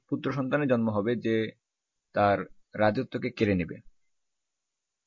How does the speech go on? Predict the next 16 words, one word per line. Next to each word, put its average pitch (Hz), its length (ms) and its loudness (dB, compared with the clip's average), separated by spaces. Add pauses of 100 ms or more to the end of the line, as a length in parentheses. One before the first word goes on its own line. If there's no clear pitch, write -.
(300)
ফেরাউন 160 240 6
যখন 143 200 4
এই 117 200 4
স্বপ্নের 107 280 -2
ব্যাখ্যা 107 260 2
শুনল, 123 360 2 (920)
সে 143 180 0
চিন্তিত 147 320 2
না 135 160 2
হয়ে 127 180 4
বলল, 117 360 2 (440)
"ঠিক 151 180 4
আছে, 127 220 2
কোনো 131 160 2
অসুবিধা 120 360 2
নেই। 117 220 2